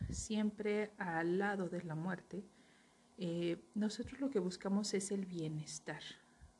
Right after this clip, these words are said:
la, el vivir bien, el que no tengamos ningún problema. Y eso es lo que queremos para nuestros pacientes de cuatro patas. La eutanasia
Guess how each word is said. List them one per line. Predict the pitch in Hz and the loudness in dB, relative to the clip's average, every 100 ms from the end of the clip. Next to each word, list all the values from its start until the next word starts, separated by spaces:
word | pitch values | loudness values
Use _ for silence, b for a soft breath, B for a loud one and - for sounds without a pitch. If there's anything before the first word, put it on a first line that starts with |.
| _ - | _ -12
la, | - 180 165 165 170 160 | -4 -2 0 0 -2 -4
el | 185 180 180 | -2 0 2
vivir | 175 180 185 226 208 | 0 -2 0 0 0
bien, | 180 170 165 151 B B B B | 0 -2 -4 -10 B B B B
el | - 190 | -4 -4
que | 185 185 | 0 0
no | 190 | 0
tengamos | 196 196 185 185 185 | 0 0 0 0 0
ningún | 185 180 190 | -2 0 -2
problema. | 185 175 165 151 147 143 - - | -2 -4 -2 0 -2 -4 -6 0
Y | 202 | 4
eso | 226 226 | 4 4
es | 233 | 2
lo | 226 | 2
que | 220 | 0
queremos | 202 185 175 180 190 | -6 -4 -2 -4 -6
para | - 160 | -6 -6
nuestros | 160 151 175 165 | -6 -10 -12 -8
pacientes | 156 156 180 175 180 | -8 -6 -6 -6 -6
de | 175 | -6
cuatro | - 147 139 | -6 -8 -8
patas. | 151 123 - - - - - b b b b b b b b _ - - - - - | -8 -10 -12 -20 -20 -20 -20 b b b b b b b b _ -20 -20 -20 -20 -2
La | 196 202 | 2 4
eutanasia | 208 208 214 269 - 269 240 269 | 4 2 4 4 2 0 0 -2